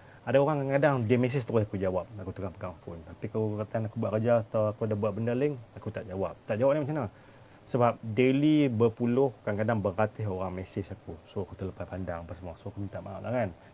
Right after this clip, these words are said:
Sebab kata aku nak save nama jam, geng. Sehari berapa ramai? <laughs> Tiga ratus enam puluh lima hari, jam. Okey, jadi aku tak save. Ah, cuma mesej aku tak boleh simpan apa semua kan.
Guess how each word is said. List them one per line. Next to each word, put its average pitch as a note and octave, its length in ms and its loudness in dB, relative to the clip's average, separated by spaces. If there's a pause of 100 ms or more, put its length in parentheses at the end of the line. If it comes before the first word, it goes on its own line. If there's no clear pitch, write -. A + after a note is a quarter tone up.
Sebab G#2 160 -2
kata - 160 -4 (160)
aku A2 80 -6
nak G2+ 100 -6
save A2+ 220 -2
nama A2+ 320 2
jam, G2+ 320 0
geng. F#2+ 180 -8 (380)
Sehari G#2+ 480 -2
berapa G2 320 -4
ramai? B2+ 240 -4 (640)
<laughs> - 240 -8
Tiga F#2+ 160 -4
ratus A2 160 -4
enam A2 80 0
puluh A2+ 100 2
lima A2+ 140 -2
hari, C#3+ 160 0 (240)
jam. E2+ 180 -6 (460)
Okey, C3+ 160 2 (160)
jadi G2 180 -4
aku G2+ 120 -6
tak - 100 -14
save. - 260 -10 (720)
Ah, F#2+ 560 -2
cuma G#2+ 240 -2
mesej G#2 320 -2
aku - 80 -12
tak E2+ 160 -12
boleh E2+ 240 -14 (100)
simpan E2+ 380 -14
apa E2 240 -18
semua F2 340 -14
kan. E2 80 -12